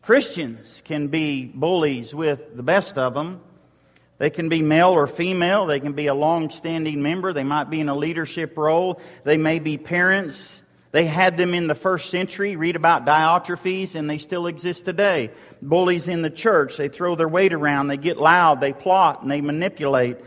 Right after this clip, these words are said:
They love to be in charge. They like to feel important. They're critics, and they love to criticize. They're harsh and abrasive and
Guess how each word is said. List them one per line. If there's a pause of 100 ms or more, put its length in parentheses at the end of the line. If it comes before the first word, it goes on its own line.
(260)
They
love
to
be
in
charge.
They
like
to
feel
important.
They're
critics, (240)
and
they
love
to
criticize.
They're
harsh
and
abrasive
and